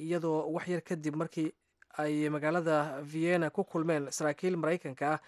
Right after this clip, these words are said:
Iran iyo dalal kale ka socday ay ka wada hadleen sidii loo xoojin lahaa hirgelinta heshiiskaasi Iran iyo quwadaha caalamka ee nuclear-ka. Goor sii horreysana, Iran waxay macdanteeda uranium-ta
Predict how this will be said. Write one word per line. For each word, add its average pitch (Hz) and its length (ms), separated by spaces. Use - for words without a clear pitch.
Iran 180 320
iyo 160 200
dalal 170 260
kale 170 500
ka 196 80
socday 156 480
ay 156 160
ka - 140
wada 151 180
hadleen 151 520
sidii 160 640
loo 170 220
xoojin 156 380
lahaa 147 240
hirgelinta 160 420
heshiiskaasi 156 720
Iran 160 260
iyo 143 160
quwadaha 151 440
caalamka 156 340
ee 147 120
nuclear-ka. 151 460
Goor 147 140
sii 151 200
horreysana, 143 460
Iran 147 240
waxay 151 340
macdanteeda 151 560
uranium-ta 151 800